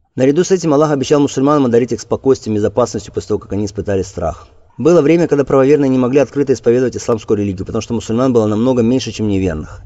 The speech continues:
и потому что неверные причиняли им мучительные страдания. Враги Аллаха со всех концов земли единым фронтом выступали против мусульман.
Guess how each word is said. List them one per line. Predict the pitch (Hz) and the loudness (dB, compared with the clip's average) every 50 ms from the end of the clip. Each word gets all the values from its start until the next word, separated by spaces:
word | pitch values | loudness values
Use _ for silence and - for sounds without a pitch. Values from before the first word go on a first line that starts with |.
| - | -14
и | - | -12
потому | - 107 127 135 | -8 -6 -4 -4
что | - - 127 | -4 -2 -2
неверные | 120 117 120 139 143 156 143 | 0 2 2 2 4 2 0
причиняли | 117 120 110 - - 127 131 131 127 | -2 -4 -8 -6 -4 -2 0 0 0
им | 120 | 0
мучительные | 113 101 113 123 110 120 120 113 101 | -2 -2 -4 -6 -6 -4 -4 -4 -4
страдания. | - - 107 98 95 98 92 82 80 78 - - - - - - - - - - - | -6 -6 -6 -4 -4 -4 -6 -6 -8 -10 -14 -16 -18 -20 -20 -20 -20 -20 -20 -18 -8
Враги | 107 117 127 131 135 139 | -2 0 2 4 4 4
Аллаха | 131 135 151 156 147 123 | 4 4 4 2 0 -2
со | - 120 | -4 -6
всех | - - 156 - | -2 -2 0 0
концов | 135 123 - 135 123 | 0 -2 -2 -2 -2
земли | 113 120 117 127 135 | -2 0 0 2 2
единым | 127 113 113 139 143 135 | 2 2 2 0 0 0
фронтом | 113 - - 135 127 131 120 | 0 0 -2 -2 -2 -2 -4
выступали | 110 95 - 104 - 120 120 110 | -6 -6 -8 -6 -2 0 0 0
против | 110 110 95 110 95 | 0 -2 -6 -6 -8
мусульман. | 101 92 - 104 92 90 78 - | -8 -8 -6 -6 -6 -4 -6 -8